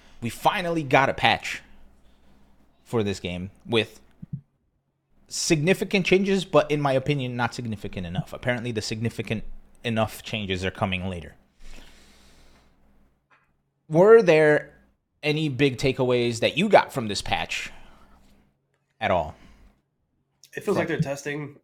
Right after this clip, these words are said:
Speaker 2: they're testing out the waters to see if they nudge a few things in certain directions, how big of an impact does it really have?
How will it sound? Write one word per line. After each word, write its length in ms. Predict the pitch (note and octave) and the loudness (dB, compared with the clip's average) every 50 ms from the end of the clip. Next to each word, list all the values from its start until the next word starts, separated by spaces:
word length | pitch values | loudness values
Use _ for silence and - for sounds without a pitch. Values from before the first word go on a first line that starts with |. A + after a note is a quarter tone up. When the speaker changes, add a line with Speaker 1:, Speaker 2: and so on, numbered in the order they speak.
| _ _ _ _ | _ _ _ _
Speaker 2:
they're 100 | - C3 | -12 -12
testing 340 | B2+ - D#3 D#3 - C#3+ B2+ | -10 -10 -10 -10 -10 -10 -12
out 100 | C3 B2 | -12 -10
the 80 | - C3 | -10 -8
waters 440 | A#2+ B2+ C3+ C3+ C#3+ D3+ D3 D3 - | -4 -4 -4 -2 -4 -6 -8 -10 -14
to 120 | - C3 | -14 -12
see 340 | B2 - - D#3 D3 D3+ D#3+ | -10 -6 -6 -6 -6 -6 -6
if 280 | D#3 C#3+ C#3+ - - _ | -8 -10 -10 -14 -10 _
they 160 | - D3 C#3+ | -6 -6 -4
nudge 320 | C3 C#3 D3 D#3 D#3+ D#3 D3+ | -4 -4 -4 -2 -2 -2 -4
a 60 | D3+ | -6
few 160 | - F3 D#3+ | -6 -6 -6
things 360 | D#3+ - D#3+ D#3+ E3 E3 C#3 | -4 -4 -4 -4 -4 -4 -6
in 80 | C#3 C3 | -10 -10
certain 280 | - - D#3+ C#3+ C#3 | -10 -10 -10 -10 -10
directions, 540 | C#3 C3+ C3+ C#3 C#3+ - - C#3 C3+ B2+ - - _ _ _ _ | -8 -6 -6 -6 -6 -8 -12 -14 -16 -16 -18 -20 _ _ _ _
how 180 | - - E3+ F3 | -4 -4 -4 -4
big 320 | C#3+ A#2+ A#2 F3 F3 D#3 | -4 -4 0 0 2 2
of 120 | D#3 D3 C#3+ | 0 -2 -2
an 80 | C#3 | -2
impact 320 | C#3+ C#3+ - C3+ C3 C3 - | -4 -4 -4 -6 -10 -10 -10
does 120 | C#3 C3 B2+ | -12 -14 -14
it 60 | B2 | -14
really 200 | C3 C3 C3+ C3 | -12 -10 -8 -6
have? 320 | B2+ C3 C3+ C3+ C3+ - | -6 -6 -6 -8 -10 -14